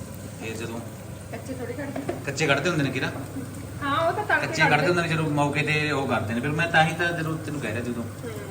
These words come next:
Speaker 1: ਵੀ ਹਜੇ ਨਹੀਂ ਤਿਆਰ ਹੋਏ, ਤਾਂ ਕੱਚੇ ਦੇ ਵਿੱਚ ਪਏ, ਵੀ ਹੁਣ ਤਿਆਰ ਹੋਏ ਨੇ ਪੱਕੇ।
Speaker 2: ਠੀਕ ਹੈ।
Speaker 1: ਹਾਂ, ਹੁਣ ਬ੍ਰੈਡ ਹੋਣਗੇ।
Speaker 2: ਚਲੋ, ਚਾਹ ਲਿਆਵਾਂ ਫਿਰ ਮੈਂ ਹੁਣ?
Speaker 1: ਹਾਂ, ਫਿਰ ਬਸ ਆਹ ਕਰ ਲਾ,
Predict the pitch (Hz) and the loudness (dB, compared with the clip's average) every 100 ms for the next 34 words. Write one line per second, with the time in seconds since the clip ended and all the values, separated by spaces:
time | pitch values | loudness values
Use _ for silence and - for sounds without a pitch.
0 | - - - 156 139 143 160 113 110 113 | -10 -10 -4 0 2 4 4 2 0 0
1 | 123 143 147 - 165 151 110 - 117 107 | 0 0 -2 -2 0 0 0 -2 -4 -4
2 | 101 - 101 120 - 123 151 151 147 131 | -4 -6 -6 -6 -6 -2 0 4 4 4
3 | 107 95 - - - - - - - 233 | 0 -2 -6 -8 -8 -10 -10 -10 -8 -8
4 | - - - - - - - - 120 127 | -8 -10 -10 -10 -10 -8 -8 -6 -2 -2
5 | 123 107 85 90 104 - - - - - | 0 -2 -2 -4 -6 -8 -8 -10 -10 -10
6 | - - - - - - - - - - | -10 -12 -10 -10 -10 -10 -10 -10 -10 -10
7 | - - - - - 226 202 196 208 214 | -10 -10 -10 -10 -8 -6 -6 -6 -4 -4
8 | 262 285 285 294 247 233 220 - - - | -4 -4 -6 -6 -6 -6 -8 -8 -10 -8
9 | 101 101 104 120 107 - 110 117 117 101 | -4 -2 -2 -6 -6 -6 -6 -6 -4 -4
10 | 101 117 | -4 -6